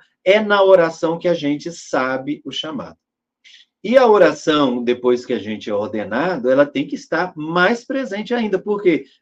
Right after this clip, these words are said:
Porque a cruz pesa um pouco mais, né? A cruz, a, as dificuldades, né?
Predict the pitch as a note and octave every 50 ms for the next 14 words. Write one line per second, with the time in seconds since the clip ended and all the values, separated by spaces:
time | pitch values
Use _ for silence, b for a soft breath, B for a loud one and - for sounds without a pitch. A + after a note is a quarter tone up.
0 | _ _ - F#3 F3+ F3+ - _ - E3 D#3+ E3+ F#3 G3+ G#3 G3+ - - - _
1 | _ _ _ _ - D3+ E3 - - E3 D3+ D#3+ F3+ F3 - - _ _ _ D3+
2 | C3 B2 B2 B2+ B2 D#3 F3 F3 - C#3+ D3 D3 - B3 D4+ B3 F3 E3 E3+ E3+
3 | D3 C#3 - - _ _ _ _ - A2+ B2 C#3+ D3+ C#3+ _ _ _ _ _ _
4 | _ _ _ _ _ G#2+ A2 G#2+ - _ - C#3 C#3 C#3+ D#3+ F3 F#3+ G#3+ A3 G#3
5 | F#3 D3 - - _ _ - A#2+ B2 B2 B2 B2 B2+ B2+ B2 A#2 A#2 B2+ B2 -
6 | C#3 C3+ - - C#3+ C#3+ A2 A2 A#2 B2+ C#3 C#3+ C#3 C3 A#2 G#2 G2+ G#2 A2 A2+
7 | B2 C3+ C#3+ D3 C#3+